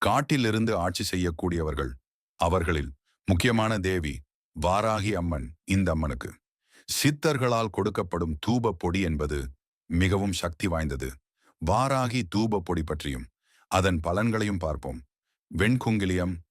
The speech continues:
தேவதாரு மரப்பட்டை, வெட்டிவேர், கருங்காலி, செங்காலி, சிறுவேர் போன்றவற்றை சம அளவில் எடுத்துக்கொள்ளுங்கள். அதற்கு முன் இதன் மருத்துவ குண நலன்களை பார்ப்போம்.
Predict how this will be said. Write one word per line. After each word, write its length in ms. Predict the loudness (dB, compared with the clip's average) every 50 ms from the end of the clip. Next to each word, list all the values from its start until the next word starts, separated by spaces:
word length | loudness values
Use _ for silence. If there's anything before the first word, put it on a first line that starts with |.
| -4 0
தேவதாரு 480 | 0 0 2 0 0 0 0 0 -2 -2
மரப்பட்டை, 480 | -2 -2 -2 -4 -6 -6 -4 -4 -4 -6 -6 -10 _ _ _ _ _ _ -2
வெட்டிவேர், 560 | 0 0 0 2 0 0 0 0 0 -2 -4 -10 _ _ _ _ _ _
கருங்காலி, 560 | 0 2 2 2 2 0 0 -2 -2 -4 -6 -8 -10 _ _ _ _ -6 -6
செங்காலி, 560 | -2 0 2 2 2 0 0 -2 -2 -4 -6 -8 -12 -16 _ _ _ _ _ _ -8
சிறுவேர் 600 | -6 0 2 4 4 4 2 0 0 -2 -2 -4 -10 _ _ _ _ _ _ _ 0
போன்றவற்றை 580 | 2 2 2 2 0 0 -2 -2 -2 -4 -4 -4 -8 -12 _ _ _ _ _ _ _ _ _
சம 340 | -6 0 0 2 2 4 2
அளவில் 300 | 2 2 2 0 0 0
எடுத்துக்கொள்ளுங்கள். 760 | 0 0 -2 -4 -6 -4 -2 0 0 2 0 0 -2 -4 -6 -10 -14 _ _ _ _ _ _ _ _
அதற்கு 340 | 2 2 2 2 0 0 0
முன் 240 | 0 2 2 0 0 -2 -6 -10 _ _ _ _ _ _ _ 0
இதன் 280 | 2 4 4 4 4 2
மருத்துவ 440 | 2 2 0 0 -2 -2 -2 0 -2 -2 -2
குண 200 | 0 0 2 2
நலன்களை 540 | 0 0 0 0 0 0 0 -2 -2 -2 -4
பார்ப்போம். 480 | -4 -4 -4 -4 -4 -6 -8 -8 -8 -10